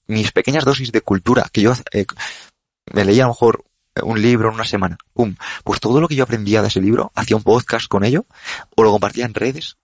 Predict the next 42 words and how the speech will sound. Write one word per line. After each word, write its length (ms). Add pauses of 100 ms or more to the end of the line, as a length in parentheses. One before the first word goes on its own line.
transmitía 420
esos 160
mensajes, 480 (480)
y 100
tío, 240 (220)
yo 180 (100)
creo 180
que 100
no 60
sería 200
la 100
persona 280
que 140
soy 220
hoy, 100
porque 220
también 220
me 80
permitió 340 (800)
terminar 360
mi 100
primer 300
libro, 280 (580)
y 140
yo 260
no 120
sería 220
la 80
persona 240
que 80
soy 180
hoy 80
si 100
no 80
hubiera 160
tenido 200
ese 100
accidente 460
que 140
me 140 (800)
puteó 380
tanto. 360